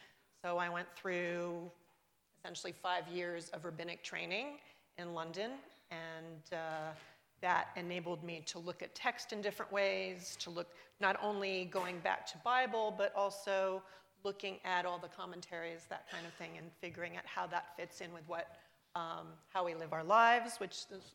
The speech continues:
very strong connections there. Um,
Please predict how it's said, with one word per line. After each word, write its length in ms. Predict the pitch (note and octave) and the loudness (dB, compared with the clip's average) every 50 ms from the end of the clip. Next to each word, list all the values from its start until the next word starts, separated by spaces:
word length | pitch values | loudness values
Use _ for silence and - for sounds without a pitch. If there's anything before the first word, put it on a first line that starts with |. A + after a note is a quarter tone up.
| - | -8
very 240 | - A#3+ A#3 A3 A3+ | -4 -2 -2 -2 -2
strong 340 | G#3+ - - G#3+ G#3 G3 G3 | -4 -4 0 0 0 0 0
connections 600 | F#3+ - G3 F#3+ F#3 - - - F#3 E3 E3 - - | -4 -6 -6 -6 -6 -6 -8 -10 -10 -10 -12 -6 -4
there. 320 | - - - - - - - - - - - - _ _ - | -2 0 0 0 -2 -4 -8 -12 -16 -16 -18 -20 _ _ 0
Um, 480 | F#3+ F#3 F3+ F3 F3 F3 F3 F3 F3 E3+ | 2 2 2 2 0 0 -2 -6 -8 -12